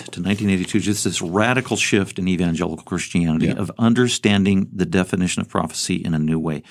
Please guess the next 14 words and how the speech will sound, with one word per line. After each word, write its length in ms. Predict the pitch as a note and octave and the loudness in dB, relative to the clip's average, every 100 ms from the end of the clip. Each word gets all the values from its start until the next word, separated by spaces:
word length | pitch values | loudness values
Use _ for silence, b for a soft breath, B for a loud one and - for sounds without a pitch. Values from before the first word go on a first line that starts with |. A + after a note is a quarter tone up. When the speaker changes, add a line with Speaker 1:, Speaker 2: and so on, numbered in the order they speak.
| B B | B B
Speaker 1:
Here's 160 | C3+ A#2+ | 2 4
another 280 | A#2 A#2+ A#2+ | 4 4 0
quote 260 | G#2+ G2 | 0 -2
from 220 | - G2 F#2 - | 0 0 -2 -2
Wayne 240 | G#2 F#2+ | 2 2
Grudem. 280 | F2 F2 F2 B B B B B B | 2 0 -2 B B B B B B
Well, 120 | A#2 G#2+ | 0 2
how 140 | C#3+ | 2
did 100 | D3 | 2
he 100 | C#3+ | 0
redefine 500 | C3 C3 A2+ C#3 D3+ | 2 0 0 2 2
it? 100 | - - b b b b _ _ _ _ _ _ - - | 0 -6 b b b b _ _ _ _ _ _ -10 -6
Well, 400 | - G#2+ A2+ - _ _ _ _ - | 2 4 4 0 _ _ _ _ -2
uh, 260 | G2 F#2+ | 0 0